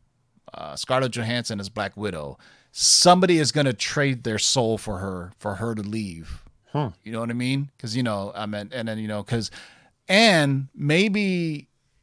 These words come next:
Speaker 1: since, I guess the Red Skull was trapped there, right? 'Cause he's saying, you know, "My hunt for, you know, whatever." And maybe, you know, once her soul got there, maybe his got, 'cause I would love to see the Red Skull come back in modern times. He was one of the great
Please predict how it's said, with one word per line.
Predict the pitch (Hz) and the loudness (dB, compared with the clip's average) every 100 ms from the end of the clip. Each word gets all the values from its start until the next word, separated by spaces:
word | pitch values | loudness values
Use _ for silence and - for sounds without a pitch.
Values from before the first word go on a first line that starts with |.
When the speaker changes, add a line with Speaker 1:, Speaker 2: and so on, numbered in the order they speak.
| _ | _
Speaker 1:
since, | - - - 175 151 - - - - | -2 2 2 2 2 2 2 -2 -2
I | 160 | 0
guess | 180 165 - | 2 2 2
the | 156 | 2
Red | 139 160 143 | 4 6 6
Skull | - 156 147 | 4 4 4
was | 117 - | 2 -2
trapped | - 143 139 - | 0 0 0 -2
there, | 98 | -4
right? | 104 110 | -4 -4
'Cause | 107 95 | -4 -6
he's | 107 - | -4 -2
saying, | 127 120 | 0 0
you | 120 | -2
know, | 107 | -2
"My | 98 104 104 | -4 -4 -4
hunt | 98 123 113 | -2 -4 -4
for, | - 110 107 104 101 98 95 90 87 | -6 -6 -4 -2 -2 -2 -4 -6 -10
you | 104 | -8
know, | 92 | -8
whatever." | 87 92 104 104 101 98 | -8 -6 -6 -6 -6 -8
And | 98 104 | -8 -6
maybe, | 123 147 143 | -4 -4 -4
you | 139 135 | -6 -4
know, | 131 120 | -4 -4
once | 110 120 127 | -4 -6 -4
her | 127 143 | -4 -2
soul | - 131 107 | -2 -2 -2
got | 104 98 | -4 -6
there, | - 110 | -6 -6
maybe | 113 110 120 107 | -6 -6 -6 -4
his | 113 131 - - _ _ - | -4 -4 -4 -8 _ _ -12
got, | 113 101 117 | -8 -8 -6
'cause | 123 | 0
I | 180 | 4
would | 220 135 | 6 6
love | 123 127 | 4 2
to | 101 | 2
see | - 127 | -2 -2
the | 101 | -4
Red | 110 98 | -4 -4
Skull | - 101 | -4 -6
come | - 90 | -6 -8
back | 85 85 - | -8 -12 -10
in | 131 | -6
modern | 101 92 85 82 | -4 -4 -6 -8
times. | 73 73 - | -12 -12 -6
He | 131 | -4
was | 131 | -2
one | 120 123 | 0 -2
of | 110 | -2
the | |
great | 92 110 101 | -4 -6 -8